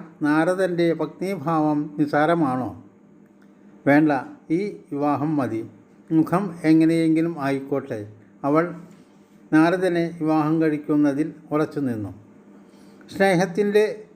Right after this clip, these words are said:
കരുത്തുള്ള കണ്ണികളെ പൊട്ടിച്ചെറിയുന്നതിൽ വിമുഖത കണ്ട മാതാപിതാക്കൾ മകളുടെ സ്നേഹത്തിൻ്റെ മുന്നിൽ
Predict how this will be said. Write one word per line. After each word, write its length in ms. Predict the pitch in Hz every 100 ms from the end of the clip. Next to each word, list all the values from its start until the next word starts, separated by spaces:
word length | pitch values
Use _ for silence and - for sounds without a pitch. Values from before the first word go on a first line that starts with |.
| - _ - _ _ 180
കരുത്തുള്ള 720 | 185 202 202 175 165 160 165 - -
കണ്ണികളെ 640 | 165 170 185 180 160 160 156 - - -
പൊട്ടിച്ചെറിയുന്നതിൽ 1080 | 170 175 202 202 180 175 165 156 151 147 147 - - 156
വിമുഖത 600 | 170 202 208 170 170 160
കണ്ട 300 | 156 147 143 139 143
മാതാപിതാക്കൾ 840 | 139 147 151 160 160 151 135 139 127
മകളുടെ 680 | 143 127 143 147 143 143 139 - - _ _ _ _ _ - - -
സ്നേഹത്തിൻ്റെ 720 | - 165 165 170 165 151 151
മുന്നിൽ 420 | 143 147 143 135